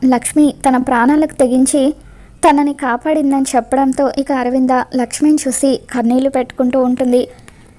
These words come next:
లక్ష్మికి క్షమాపణలు చెప్పుకుంటూ ఉంటుంది. లక్ష్మి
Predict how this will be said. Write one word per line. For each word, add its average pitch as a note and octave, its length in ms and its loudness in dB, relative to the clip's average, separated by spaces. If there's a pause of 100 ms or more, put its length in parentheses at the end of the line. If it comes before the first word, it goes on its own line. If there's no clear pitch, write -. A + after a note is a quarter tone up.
(160)
లక్ష్మికి C#4+ 560 0
క్షమాపణలు C#4 880 0 (200)
చెప్పుకుంటూ C4+ 540 2
ఉంటుంది. C4 460 2 (760)
లక్ష్మి E4+ 520 2